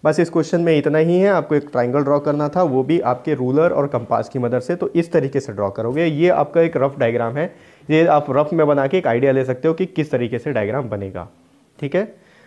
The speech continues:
तो आपको फिर क्या करना है, इसका स्टेप्स लिख देना है। स्टेप्स आप सिंपल लिखोगे, draw a, draw a line segment of five centimeter named एक्स जेड या सॉरी, वाई जेड।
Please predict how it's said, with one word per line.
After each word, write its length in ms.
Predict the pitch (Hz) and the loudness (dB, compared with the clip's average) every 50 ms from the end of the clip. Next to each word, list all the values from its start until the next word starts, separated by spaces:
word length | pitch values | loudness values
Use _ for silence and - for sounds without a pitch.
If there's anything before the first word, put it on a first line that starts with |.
| _ _ _ - | _ _ _ 0
तो 580 | 151 151 160 160 156 160 160 165 156 - - - 143 | 2 4 4 4 4 4 4 4 2 0 0 0 0
आपको 300 | 143 151 151 - 196 175 | 0 0 0 0 -2 0
फिर 180 | - 190 180 | 0 0 0
क्या 140 | 175 190 180 | 2 2 2
करना 220 | 175 180 175 175 | 2 2 2 2
है, 60 | 175 175 | 2 2
इसका 200 | 170 - 175 147 | 2 0 0 0
स्टेप्स 320 | - - 139 135 - - | 0 -2 -4 -4 -2 -4
लिख 140 | 151 139 - | -4 -2 -2
देना 180 | 147 147 143 | -2 0 0
है। 60 | 143 143 | -2 -2
स्टेप्स 300 | 147 160 156 160 - 170 | 0 -2 0 0 0 0
आप 80 | 156 | 0
सिंपल 300 | - 165 156 151 160 156 | 0 -2 -2 0 0 0
लिखोगे, 480 | 156 156 151 160 156 147 156 160 156 143 | 0 0 0 0 0 2 2 0 0 0
draw 440 | 131 127 127 135 139 143 151 156 147 | 0 0 2 2 4 4 4 4 4
a, 280 | - 135 131 127 127 127 - - - | 4 4 4 4 2 2 0 -4 -6
draw 220 | 123 127 139 147 151 139 143 | -2 0 2 2 4 4 4
a 60 | 139 | 4
line 300 | 131 127 127 131 143 143 | 4 4 2 2 0 0
segment 460 | - 147 139 127 135 139 143 139 - - 131 | -2 -2 -2 -2 -2 -2 -4 -4 -2 -2 -2
of 80 | 127 - - | -2 0 0
five 160 | 131 131 139 | 0 0 0
centimeter 560 | 139 147 135 131 131 139 135 127 120 139 139 143 143 - - - - 135 | -2 -2 -2 -2 -2 -2 -2 -2 0 0 0 0 0 -4 -12 -14 -8 -6
named 320 | 127 123 123 131 131 - - - _ _ _ - | -4 -2 -2 -4 -4 -6 -10 -18 _ _ _ -4
एक्स 240 | 131 131 131 - 135 | -4 -4 -4 -6 -4
जेड 300 | 120 135 127 127 123 123 - - 139 | 0 2 2 2 0 -2 -4 -2 0
या 80 | 139 | 0
सॉरी, 240 | 131 139 135 120 117 | 2 2 0 0 0
वाई 220 | 110 123 123 127 | 0 2 2 2
जेड। 300 | 117 127 123 120 120 - | 2 2 2 2 0 -2